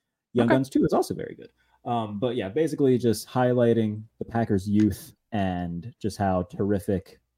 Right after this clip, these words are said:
Speaker 1: a lot of their offensive stars have been this year. And so that'll be this week on U S A Today. Um, and yeah, uh, the pump fake, uh,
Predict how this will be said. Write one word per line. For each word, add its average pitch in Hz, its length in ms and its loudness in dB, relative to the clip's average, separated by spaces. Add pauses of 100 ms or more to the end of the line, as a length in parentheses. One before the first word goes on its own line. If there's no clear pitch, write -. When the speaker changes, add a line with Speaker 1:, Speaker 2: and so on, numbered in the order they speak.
(200)
Speaker 1:
a 95 40 -4
lot 90 200 0
of 87 80 -6
their 87 100 -2
offensive 90 320 -6
stars 95 240 -4
have 98 100 -6
been 123 140 0
this 113 160 -6
year. 87 360 -12
And 87 500 -6
so 85 320 -8
that'll 95 240 -2
be 92 300 -2
this 90 340 -6
week 95 180 -4 (140)
on 92 380 -8
U 95 200 -2
S - 180 -6
A 95 180 -2
Today. 87 680 -8 (720)
Um, 85 680 -8 (640)
and 175 100 -2
yeah, 214 180 0 (180)
uh, 101 200 2
the 101 100 0
pump 127 240 -2
fake, 139 300 -2 (300)
uh, 90 500 0